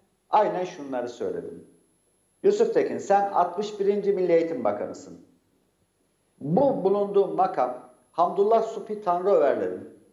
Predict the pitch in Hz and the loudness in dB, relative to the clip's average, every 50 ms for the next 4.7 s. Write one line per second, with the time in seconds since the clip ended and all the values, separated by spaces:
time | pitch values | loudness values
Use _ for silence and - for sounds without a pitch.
0 | _ _ _ _ _ - 170 170 - 202 190 196 208 196 190 190 185 180 185 180 | _ _ _ _ _ -10 -8 -4 0 0 2 4 2 2 2 2 2 4 4 2
1 | 175 - - 139 117 98 - - - - - - _ _ _ _ _ _ _ _ | 2 2 -2 -4 -6 -6 -6 -8 -12 -16 -20 -20 _ _ _ _ _ _ _ _
2 | _ _ _ _ - - 127 135 139 139 139 139 139 139 139 135 131 127 - - | _ _ _ _ -8 0 2 4 6 6 6 6 6 4 4 4 4 2 0 -2
3 | - - - - _ - 131 175 214 226 226 185 156 170 170 165 160 - - - | -6 -16 -20 -20 _ -4 0 2 2 2 2 0 0 2 2 4 2 2 0 -4
4 | - - 131 135 135 139 139 117 110 104 90 85 - | -8 -4 -4 -2 -2 0 -2 -4 -4 -4 -6 -8 -8